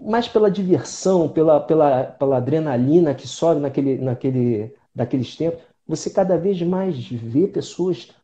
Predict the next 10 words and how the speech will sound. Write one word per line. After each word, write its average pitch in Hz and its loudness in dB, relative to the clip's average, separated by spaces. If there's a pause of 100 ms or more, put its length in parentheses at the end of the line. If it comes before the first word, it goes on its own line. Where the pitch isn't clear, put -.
antigas 165 -4
competindo. 151 -2
Isso 208 -6
é 185 0
legal. 117 -2 (240)
Então, 190 -2 (300)
bem 147 4
ou 196 4
mal, 180 0
você, - -6